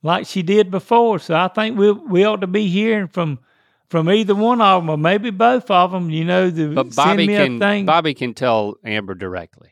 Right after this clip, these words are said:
Speaker 1: Yes. And then let us know. Don't
Speaker 2: Yeah.
Speaker 1: wait to, till we got a next show. You know, when he
Speaker 2: Yeah.
Speaker 1: hears this, you know, go ahead and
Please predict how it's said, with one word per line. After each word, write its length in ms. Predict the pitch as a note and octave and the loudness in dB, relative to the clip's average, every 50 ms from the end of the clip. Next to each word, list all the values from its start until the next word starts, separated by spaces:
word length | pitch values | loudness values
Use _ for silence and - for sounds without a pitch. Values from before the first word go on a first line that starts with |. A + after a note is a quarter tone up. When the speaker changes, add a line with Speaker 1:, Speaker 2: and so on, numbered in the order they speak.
| _ _ - | _ _ -2
Speaker 1:
Yes. 580 | C#3 D#3 F#3 F#3+ E3+ C#3 - - - - - _ _ _ _ _ - - | 0 2 2 2 2 -2 -6 -10 -18 -18 -20 _ _ _ _ _ -20 -16
And 320 | B3+ - F#3+ D3+ D3+ D3+ | -12 -6 -4 -2 0 2
then 200 | E3+ F#3+ G3+ F#3+ | 2 2 2 2
let 260 | F#3 G3 G#3 G3+ G3 | 2 2 2 2 2
us 220 | G#3 G#3 G3 - - | 2 0 -2 -2 -4
know. 240 | F3+ F3+ F3 E3 D3 | -4 0 0 0 0
Don't 260 | B2 B2 D3+ F#3+ - | 0 0 0 0 0
Speaker 2:
Yeah. 60 | - | -2
Speaker 1:
wait 440 | B3 C4 C#4 C#4+ C#4 - _ - G#3 C4 | -2 -2 -2 -2 -4 -6 _ -12 -8 -6
to, 420 | C#4 D#4+ A4+ A4 G#4+ F#4+ G3+ D#3 - - | -6 -6 -6 -6 -8 -10 -10 -14 -4 -2
till 160 | D#3+ F#3 F#3 | 0 0 0
we 80 | F#3 | 0
got 220 | F3+ F#3 G3 F#3 F3 | 0 0 0 -2 -2
a 40 | F3 | -2
next 340 | F3+ F#3+ G3 F#3 - - | -2 -2 -2 -2 -4 -8
show. 260 | - - G3 G#3 A3+ G#3+ | -6 -4 -2 0 0 -2
You 260 | F#3 D#3 C3+ C#3+ C#3+ | -2 -4 -4 -4 -2
know, 200 | D3 D3 D3 C#3 | -2 0 -2 -2
when 180 | A2+ C#3 D3 D3 | -2 -4 -4 -2
he 140 | F3+ G#3 G#3 | -2 -2 0
Speaker 2:
Yeah. 80 | F#3+ | 0
Speaker 1:
hears 340 | F#3+ A3 B3 C4 B3+ G#3+ D3 | 0 0 0 -2 -4 -4 -4
this, 400 | D#3 E3+ E3+ F3 E3 - - - _ _ _ _ _ _ _ _ | -2 -2 -2 -2 -2 -6 -10 -18 _ _ _ _ _ _ _ _
you 140 | - D3+ D#3 | -6 -4 -2
know, 180 | D#3 D3+ D3 C#3 | 0 0 0 0
go 240 | C3 D3+ F#3 F#3+ F#3 | 0 0 0 0 0
ahead 300 | D#3+ F3 F#3+ F#3 F3+ D3 | 0 0 0 -2 -4 -4
and 180 | B2+ A#2 A2 G2 | -6 -8 -8 -10